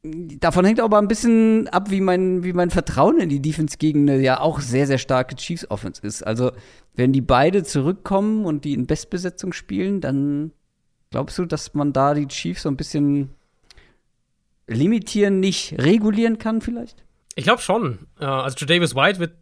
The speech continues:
Speaker 2: wahrscheinlich, denk ich, noch nicht spielen. Der, der fehlt natürlich immer noch in dieser
Speaker 1: Stimmt,
Speaker 2: Defense.
Speaker 1: der ist auch
Speaker 2: Das,
Speaker 1: noch,
Speaker 2: äh,
Speaker 1: ja.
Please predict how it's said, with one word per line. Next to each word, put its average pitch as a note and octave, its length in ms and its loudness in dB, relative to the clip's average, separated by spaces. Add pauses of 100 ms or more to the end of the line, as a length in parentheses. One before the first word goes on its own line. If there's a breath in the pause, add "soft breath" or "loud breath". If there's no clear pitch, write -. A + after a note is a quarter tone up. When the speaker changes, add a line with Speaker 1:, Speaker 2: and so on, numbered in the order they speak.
Speaker 2:
wahrscheinlich, D#3+ 580 -4
denk F#3 160 -8
ich, - 100 -20
noch G3+ 80 -12
nicht G3+ 120 -12
spielen. G3+ 340 -8 (160)
Der, C#3+ 400 -4 (640)
der C#3+ 80 2
fehlt F#3+ 260 2
natürlich D#3 280 0
immer E3+ 120 0
noch F3 160 -2
in E3 80 -4
dieser C#3 160 -4
Speaker 1:
Stimmt, C3+ 260 -2
Speaker 2:
Defense. F3+ 40 -2
Speaker 1:
der - 80 -2
ist B2+ 260 -2
auch D3+ 60 0
Speaker 2:
Das, C#3 240 -2
Speaker 1:
noch, A#2 80 -6
Speaker 2:
äh, A#2 40 -2
Speaker 1:
ja. B2+ 100 -2